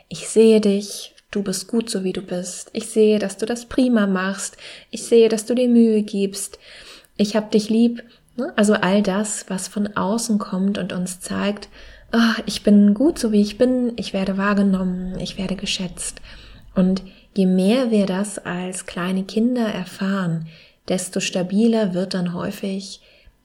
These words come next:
als Erwachsene unser Selbstwertgefühl, weil wir das, was wir dort im Außen erlebt haben,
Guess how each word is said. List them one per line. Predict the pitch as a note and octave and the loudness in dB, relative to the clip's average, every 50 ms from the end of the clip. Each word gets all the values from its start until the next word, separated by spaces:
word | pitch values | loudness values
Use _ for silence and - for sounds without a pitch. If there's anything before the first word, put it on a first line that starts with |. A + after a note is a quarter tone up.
| _ _ | _ _
als | - F3+ F3 F3 F3 F3 - | -8 -4 -4 -4 -4 -4 -8
Erwachsene | - - F3 F3 F3 F3 - - - - A3 G#3+ G#3+ G#3+ G#3 G#3 | -10 -10 -8 -6 -6 -6 -6 -8 -4 0 2 2 2 2 0 -2
unser | - F3 F3 F3 E3+ D#3+ | -2 0 0 2 2 2
Selbstwertgefühl, | E3 D#3+ D#3+ D#3+ D#3+ - - D#3 D#3 - - - - - - F3 E3 E3 E3+ E3+ - - _ _ _ _ | 2 0 0 -2 -6 -10 -12 -12 -12 -12 -14 -18 -18 -14 -10 -8 -8 -8 -8 -10 -14 -20 _ _ _ _
weil | - E3 D#3+ E3+ G3 G#3 | -2 0 0 2 2 2
wir | G#3 G3+ F3 | 2 2 0
das, | - F3 F#3+ B3 - - - | 0 -2 -2 -2 -4 -4 -6
was | G3+ - - | -6 -6 -4
wir | F#3+ | -4
dort | - F3+ F3 F#3+ G3+ - | -2 0 0 0 -2 -2
im | G#3 F#3 F#3+ - - | -4 -6 -6 -6 -6
Außen | F3+ F3+ G3+ A#3 A3+ - A#3+ A3+ G#3 - | -4 -2 0 0 -2 0 -2 -2 -2 -2
erlebt | E3 E3 D#3+ E3 F3+ G#3+ G#3 - - - | -2 -2 -2 0 -2 -2 -4 -6 -6 -2
haben, | G#3+ G#3 G#3 G#3 G#3+ G#3+ G#3 | 0 2 4 4 4 4 2